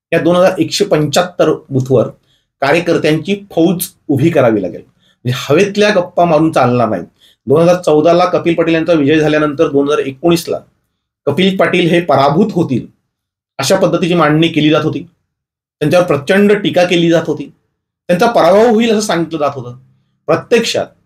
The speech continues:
त्यांना निम्मेपेक्षा, जे मतदान झालं होतं त्याच्यापेक्षा त्यांना जास्त मतं मिळाली.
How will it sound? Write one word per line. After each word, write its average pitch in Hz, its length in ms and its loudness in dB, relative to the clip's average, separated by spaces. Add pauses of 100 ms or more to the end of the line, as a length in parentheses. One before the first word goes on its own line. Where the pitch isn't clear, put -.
(280)
त्यांना 160 240 0
निम्मेपेक्षा, 156 680 2
जे 113 300 -2
मतदान 190 400 2
झालं 147 200 2
होतं 110 200 -4
त्याच्यापेक्षा - 760 -6
त्यांना 196 320 0
जास्त 156 360 -2
मतं 120 200 0
मिळाली. 87 240 -4